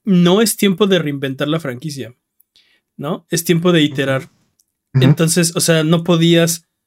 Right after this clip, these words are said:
Speaker 1: lo, lo que hiciste en Horizon Zero Dawn
Speaker 2: Ujú.
Speaker 1: Eh, no lo puedes to-, o sea, no es tiempo todavía de desecharlo o de, o de reinventarlo. Es, es hora de mejorarlo y, porque es,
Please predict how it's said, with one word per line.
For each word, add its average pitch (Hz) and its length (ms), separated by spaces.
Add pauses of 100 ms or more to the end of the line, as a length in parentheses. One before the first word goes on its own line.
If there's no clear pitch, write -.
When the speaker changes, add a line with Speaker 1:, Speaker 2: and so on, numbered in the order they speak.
(440)
Speaker 1:
lo, 202 180
lo 190 180
que 175 100
hiciste 180 420
en 160 280
Horizon 156 400
Zero 151 300
Dawn 147 320 (760)
Speaker 2:
Ujú. 135 160 (320)
Speaker 1:
Eh, 147 260
no 165 140
lo 170 120
puedes 170 280
to-, 160 200
o 165 60
sea, 160 140
no 165 100
es 165 140
tiempo 165 320
todavía 147 480
de 139 220
desecharlo 139 760
o 123 40
de, 123 280 (420)
o 156 100
de 135 360
reinventarlo. 131 640
Es, - 180
es 165 180
hora 170 180
de 156 140
mejorarlo 143 920
y, 135 260 (280)
porque 165 220
es, 196 160